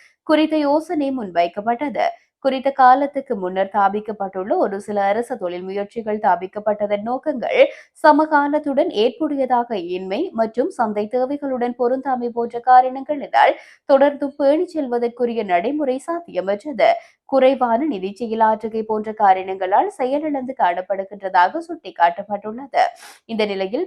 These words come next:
தேசிய பொருளாதாரத்துக்கு அல்லது அரசு சேவைகளை வழங்குவதற்கு அர்த்தமுள்ள பங்களிப்பை வழங்குகின்ற நியதி சட்ட நிறுவனங்கள், அரசு கூட்டுத்தாபனங்கள் மற்றும் அரசுக்கு சொந்தமான கம்பெனிகள் போன்ற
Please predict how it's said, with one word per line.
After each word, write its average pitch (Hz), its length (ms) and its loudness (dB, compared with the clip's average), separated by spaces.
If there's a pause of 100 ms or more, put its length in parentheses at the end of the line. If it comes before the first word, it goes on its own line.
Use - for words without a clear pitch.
தேசிய 220 400 -2
பொருளாதாரத்துக்கு 240 920 -2 (100)
அல்லது 190 220 -2 (120)
அரசு 240 300 0
சேவைகளை 277 460 -4 (100)
வழங்குவதற்கு 214 720 -2 (460)
அர்த்தமுள்ள 269 500 2 (100)
பங்களிப்பை 247 600 0
வழங்குகின்ற 196 640 -2 (100)
நியதி 185 320 -4 (100)
சட்ட 254 320 -6
நிறுவனங்கள், 220 640 -2 (420)
அரசு 240 360 2
கூட்டுத்தாபனங்கள் 262 840 -2 (100)
மற்றும் 202 360 -4
அரசுக்கு 254 480 -4
சொந்தமான 240 580 -4
கம்பெனிகள் 269 580 -4
போன்ற 233 380 0